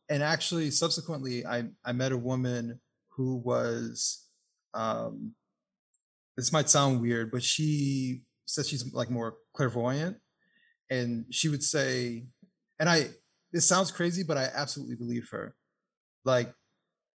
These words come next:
she can't see them, but she hears the voices. Not like, uh, you know, "Go in here and do this," but, like, she hears, she,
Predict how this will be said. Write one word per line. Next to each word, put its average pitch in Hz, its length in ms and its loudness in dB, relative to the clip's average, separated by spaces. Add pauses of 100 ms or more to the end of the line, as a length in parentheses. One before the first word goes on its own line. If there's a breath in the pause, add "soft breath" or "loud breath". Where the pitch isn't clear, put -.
(240)
she 196 240 4
can't 196 380 4
see 165 320 4
them, 220 460 0
but 135 140 0
she 165 220 2
hears 147 640 -2 (120)
the 131 120 -6 (180)
voices. - 720 -4 (540 soft breath)
Not 147 240 6
like, 143 380 6 (240)
uh, 120 260 2
you 127 100 0
know, 117 300 -2 (220)
"Go 147 200 6
in 147 60 4
here 147 200 4
and 135 100 0
do 139 160 0
this," - 440 -4 (140)
but, 135 100 -2
like, 135 200 0
she 160 180 0
hears, 143 640 0 (880)
she, - 180 -4